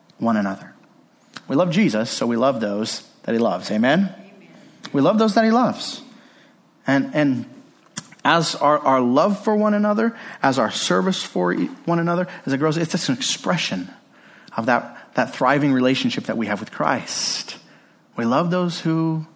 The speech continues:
Speaker 1: He loves, so we serve those who He serves. And then we go,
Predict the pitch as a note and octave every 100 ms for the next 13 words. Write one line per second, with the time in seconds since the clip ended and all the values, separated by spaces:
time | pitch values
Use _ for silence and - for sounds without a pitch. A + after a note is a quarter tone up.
0 | _ D#3 C3+ B2 G#2 - - - - -
1 | _ _ - - A#2+ - - D#3 C3+ A#2
2 | G#2+ G#2 - - - _ _ C3+ - -
3 | C3 G#2+ - - - - - - _ _
4 | _ - _ _ _ _ _ _ - B2+
5 | C#3 D#3+ D#3 D#3 G#2 D3